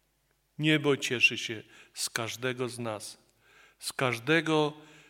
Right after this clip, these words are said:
z każdego człowieka, który znajdzie drogę w Panu Jezusie. „Nad wody spokojne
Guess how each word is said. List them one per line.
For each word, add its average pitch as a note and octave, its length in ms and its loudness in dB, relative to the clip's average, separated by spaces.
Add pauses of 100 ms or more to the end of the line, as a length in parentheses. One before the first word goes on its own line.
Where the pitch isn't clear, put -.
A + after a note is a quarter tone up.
z - 140 -6
każdego E3 500 -2
człowieka, C#3 880 -2 (240)
który B2 320 -4
znajdzie A2 640 -6 (500)
drogę A2+ 380 -2
w - 60 -20
Panu A2 300 -8
Jezusie. A2 540 -12 (4000)
„Nad D3+ 200 4
wody A#3 280 8
spokojne D3+ 880 4